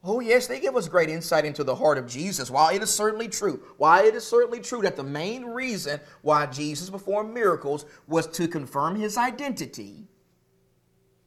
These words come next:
we need to also understand that the Lord's performance of miracles on several occasions were also divine acts of compassion.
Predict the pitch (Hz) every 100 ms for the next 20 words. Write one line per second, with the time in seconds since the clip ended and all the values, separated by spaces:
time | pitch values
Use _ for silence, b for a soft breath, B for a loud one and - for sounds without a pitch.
0 | _ _ _ _ B 208 254 269 262 294
1 | 302 262 247 202 185 - 262 247 202 196
2 | 196 196 220 277 - 214 208 226 247 240
3 | 202 160 180 226 247 240 233 - 180 -
4 | 240 269 269 262 175 165 151 156 151 -
5 | b b 175 175 202 220 220 190 160 135
6 | 165 175 - 160 156 160 131 143 175 202
7 | 247 -